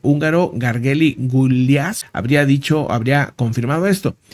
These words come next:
Dice, Hungría dijo que la refinería Mornirth está discutiendo esta solución alternativa para recibir crudo de Lukoil a través de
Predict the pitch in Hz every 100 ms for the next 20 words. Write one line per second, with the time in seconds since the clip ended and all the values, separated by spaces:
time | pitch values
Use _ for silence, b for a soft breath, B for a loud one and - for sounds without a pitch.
0 | b b b 131 165 170 123 143 160 165
1 | 147 135 156 165 131 117 110 117 117 143
2 | 151 - 117 120 123 117 123 170 226 -
3 | _ b b b 127 - 147 175 - 127
4 | 143 156 156 147 120 113 143 151 131 127
5 | 113 113 104 151 131 226 b b _ 160
6 | 196 143 139 156 - 139 156 139 117 117
7 | 131 151 160 127 120 110 123 147 190 -
8 | 113 110 110 104 101